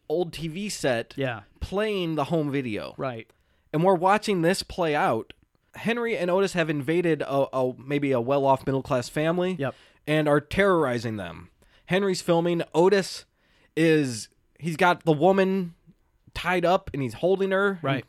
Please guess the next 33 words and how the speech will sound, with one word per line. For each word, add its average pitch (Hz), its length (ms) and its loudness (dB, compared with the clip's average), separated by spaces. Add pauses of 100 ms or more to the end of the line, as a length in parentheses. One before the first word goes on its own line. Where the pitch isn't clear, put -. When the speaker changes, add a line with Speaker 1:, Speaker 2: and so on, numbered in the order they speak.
Speaker 1:
And, 135 160 -2
and 139 80 -4
he's 127 340 -6
ripping 175 380 -2
her 165 120 0
clothes 165 420 0
off 190 420 -4
and 151 100 0
Speaker 2:
Groping 139 240 -2
Speaker 1:
l-, 139 60 -4
Speaker 2:
her. 147 160 -6
Speaker 1:
licking 190 420 0
her 208 180 -2
and 131 200 -4
Speaker 2:
Yeah. 139 60 -4
Speaker 1:
groping 175 300 0
her, 190 200 -6 (840)
sucking 240 560 -6
on 240 180 -4
her. 247 240 -6
Speaker 2:
Yeah. 143 280 -4 (240)
Speaker 1:
It's 180 320 -6
very 185 480 0
nasty 135 460 -2
stuff. 143 120 -8
Speaker 2:
Yes. 120 440 -4 (300)
Speaker 1:
And 156 120 -2
he's 196 180 0
just 135 320 -2
giggling 143 580 0
and, 92 240 -12 (260)
Speaker 2:
<laughs> - 260 -20
Speaker 1:
oh, 135 400 2